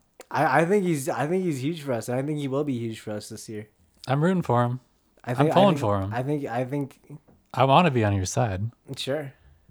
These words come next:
Speaker 2: I just, I just see what I see.
Speaker 1: Sure. He's definitely better than P J Tucker.
Speaker 2: No.
Speaker 1: Yeah.
Speaker 2: No.
Speaker 1: For sure.
Speaker 2: P J Tucker on the Bucks or P J Tucker right now?
Speaker 1: Both.
Speaker 2: Nope.
Speaker 1: Both.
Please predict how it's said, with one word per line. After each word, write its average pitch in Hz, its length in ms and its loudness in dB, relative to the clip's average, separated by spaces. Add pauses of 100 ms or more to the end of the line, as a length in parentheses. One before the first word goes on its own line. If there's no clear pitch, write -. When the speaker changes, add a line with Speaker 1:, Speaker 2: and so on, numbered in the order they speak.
Speaker 2:
I 123 100 2
just, 104 160 0
I 113 120 2
just 110 180 0
see 120 100 -2
what 98 100 -2
I 90 60 -4
see. 98 380 -4 (420)
Speaker 1:
Sure. 127 280 -8
He's 127 200 -8
definitely 160 360 2
better 143 200 2
than 131 120 -2
P 131 120 -4
J 123 160 -2
Tucker. 147 420 -8 (1160)
Speaker 2:
No. 92 280 -6 (360)
Speaker 1:
Yeah. 165 220 -12 (420)
Speaker 2:
No. 101 340 -6 (140)
Speaker 1:
For 160 120 -6
sure. 135 460 -6 (680)
Speaker 2:
P 143 120 0
J 139 160 4
Tucker 127 300 4
on 117 120 4
the 113 80 0
Bucks 123 320 2
or 117 60 -4
P 117 160 -4
J 107 100 -2
Tucker 104 280 -2
right 95 180 -2
now? 95 360 -8 (340)
Speaker 1:
Both. 147 280 -2 (680)
Speaker 2:
Nope. 120 400 0 (640)
Speaker 1:
Both. 127 260 0